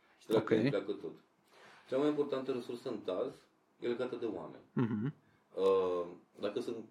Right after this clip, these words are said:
Speaker 1: de ceva fericit în viața asta, e de ce echipă frumoasă am în Taz.
Speaker 2: Ok.
Speaker 1: Și cât de buni sunt. Uh, după aceea, cu ce mai vine Taz-ul, vine cu o abordare locală, uh, prin care înțelegem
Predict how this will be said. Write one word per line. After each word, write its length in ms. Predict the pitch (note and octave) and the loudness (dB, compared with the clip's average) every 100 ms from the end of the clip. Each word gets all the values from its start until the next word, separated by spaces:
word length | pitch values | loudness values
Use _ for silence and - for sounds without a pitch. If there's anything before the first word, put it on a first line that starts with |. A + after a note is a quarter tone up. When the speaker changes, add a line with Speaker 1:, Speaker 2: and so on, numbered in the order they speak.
| _ | _
Speaker 1:
de 200 | G#2+ G#2+ G#2 | 0 0 0
ceva 240 | G#2+ A#2 | 0 0
fericit 360 | A#2 A2+ A#2 - | 0 -4 -4 -6
în 120 | G#2 | -4
viața 320 | G2+ G#2 - | -2 -2 -2
asta, 220 | B2+ C#3+ | -4 -2
e 40 | C3 | -4
de 160 | B2 | -4
ce 140 | A#2 C#3 | -6 -6
echipă 280 | B2 B2 A#2+ | -6 -6 -6
frumoasă 360 | A2+ A#2 A2+ A2 | -6 -6 -4 -4
am 100 | G#2+ A#2 | -4 -6
în 60 | |
Taz. 220 | A#2 - - _ _ _ - | -6 -8 -8 _ _ _ -2
Speaker 2:
Ok. 140 | B2+ | -2
Speaker 1:
Și 240 | - B2 F3 | 0 4 4
cât 180 | - A2 | 4 2
de 140 | A2 | 2
buni 140 | G#2+ A2 | 2 -4
sunt. 200 | G#2+ D#2+ - - - - - - D#2 | -4 -12 -14 -20 -20 -16 -16 -6 -2
Uh, 480 | F2 F2+ F2 F2 - A#2+ | -2 -2 -2 -2 -4 -2
după 200 | C#3+ G3 | -2 0
aceea, 400 | G3 F#3+ F3+ D3 | -4 -2 0 0
cu 100 | C#3 | -2
ce 120 | A#2+ | -4
mai 140 | D3 C3+ | -4 -2
vine 180 | C3+ | -4
Taz-ul, 540 | B2+ - C#3 C3 C3 B2+ | -4 -2 -2 -2 -4 -6
vine 140 | C3 C3+ | -6 -6
cu 140 | B2+ | -4
o 40 | |
abordare 400 | B2 A#2 A2+ A#2+ | -4 -4 -2 -2
locală, 560 | B2 A#2 - G#2+ F2 D2+ _ _ _ _ - | 0 -4 -4 -6 -4 -8 _ _ _ _ -6
uh, 720 | F2+ F#2 F#2 F2+ F2 F2 E2+ - | -2 0 0 -2 -2 -4 -8 -8
prin 160 | G#2+ | -6
care 340 | A2+ A2+ A2 - _ _ | -2 0 0 -2 _ _
înțelegem 840 | A#2 A2 - A2+ C3+ D#3+ F#2 | -6 -6 -2 0 0 -2 -4